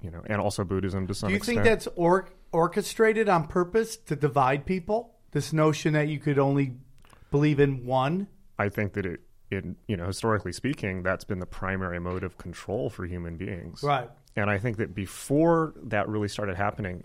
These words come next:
Speaker 1: the whole world was pagan. And, and Hinduism is still pagan, but the, you know, pagan Europe was very close to Hinduism in, in Egypt. And people were sharing and talking and talking about these ideas and, you know, during trade, during, uh, going across the Silk Road.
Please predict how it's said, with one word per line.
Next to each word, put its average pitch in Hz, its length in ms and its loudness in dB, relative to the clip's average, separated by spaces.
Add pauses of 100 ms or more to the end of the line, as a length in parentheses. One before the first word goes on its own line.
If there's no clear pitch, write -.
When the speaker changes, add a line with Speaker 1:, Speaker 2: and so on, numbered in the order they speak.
Speaker 1:
the 104 100 -2
whole 147 400 2
world 127 320 2
was 92 140 -4
pagan. 87 500 -4 (580)
And, 92 500 -2 (220)
and 87 500 -8
Hinduism 123 480 2
is 90 80 -6
still 95 180 -6
pagan, 85 380 -8
but 90 160 -6 (100)
the, 101 180 -4 (180)
you 101 80 -6
know, 90 80 -6
pagan 127 360 0
Europe 110 380 0
was 92 140 -8
very 110 340 0
close 117 320 0
to 104 80 -6
Hinduism 82 560 -6
in, 82 280 -8
in 87 120 -10
Egypt. 92 380 -6 (400)
And 98 360 0
people 151 300 0
were 107 260 0 (340)
sharing 120 640 2
and 87 120 -6
talking 104 560 -4
and 87 80 -8
talking 98 300 -4
about 95 180 -2
these 90 160 -8
ideas 90 540 -4
and, 85 240 -8
you 98 80 -6
know, 85 220 -8
during 85 260 -8
trade, 127 440 0
during, 87 260 -6
uh, 92 80 -6 (160)
going 90 200 -4
across 90 280 -8
the - 100 -14
Silk 120 320 -6
Road. 113 260 2